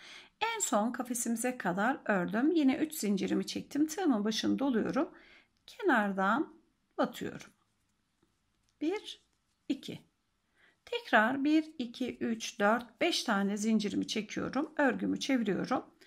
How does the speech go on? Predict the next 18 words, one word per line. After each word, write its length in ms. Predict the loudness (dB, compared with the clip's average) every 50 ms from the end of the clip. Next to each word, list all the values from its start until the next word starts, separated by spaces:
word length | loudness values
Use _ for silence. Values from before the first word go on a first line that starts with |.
| -20 -20 -20 -20 _ -12
Tığımın 340 | -8 -6 -6 -6 -4 -2 0
başını 340 | 0 0 2 2 0 0 2
dolayarak 600 | 0 0 0 2 2 2 2 2 0 -2 -6 -6
toparlamış 600 | -6 -2 2 4 4 6 6 4 2 0 -2 -2
olduğum 360 | -4 -4 -2 -2 0 0 0
yerin 340 | 0 0 0 0 2 0 0
tepe 260 | 0 -2 0 2 4
noktasına 580 | 4 4 2 -2 -6 -6 -4 -2 -2 0 0 0
batıyorum. 520 | 0 -2 -4 -4 -6 -4 -2 0 0 -2 -2 -6 -20 -20 -20 -20 -12 _ -6
Ve 160 | -6 -4 -2 -2
ilk 220 | -2 -2 -2 -2
sıramızdaki 880 | -4 -2 0 0 0 2 0 0 -2 -2 -2 -4 -4 -2 -4 -4 -4 -6
kurmuş 460 | -4 -2 2 4 6 4 4 4 2
olduğumuz 680 | 0 0 0 0 -2 -2 0 2 2 2 2 2 0 -4
gibi 380 | -4 -4 -2 -2 -2 -4 -6 -8
kurmaya 560 | -6 -2 0 0 2 2 0 0 0 0 2
başlıyoruz. 680 | 2 2 2 2 -2 -4 -6 -8 -8 -8 -10 -12 -12 -14 -18 -20 -20 -20 -20 -20 _ _ -4
Bir, 200 | -2 0 0